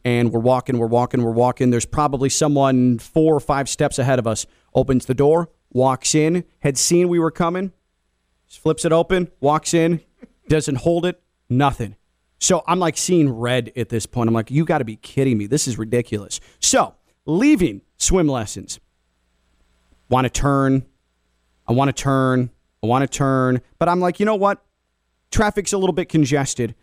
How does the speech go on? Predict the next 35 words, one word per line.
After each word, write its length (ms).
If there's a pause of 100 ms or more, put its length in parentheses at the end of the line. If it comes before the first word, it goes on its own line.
(120)
There 100
was 120
a 40
woman 240
who 100
had 80
been 160
waiting 260
for 140
quite 260
some 200
time 360
to 80
get 360
into 300
this 220
lane 400
I 100
was 120
trying 300
to 60
turn 260
into, 400 (200)
so 220
I 120
gave 180
her 80
the 80
wave. 240
I 60
said, 180
"Go 140
ahead, 220
go 140
ahead." 300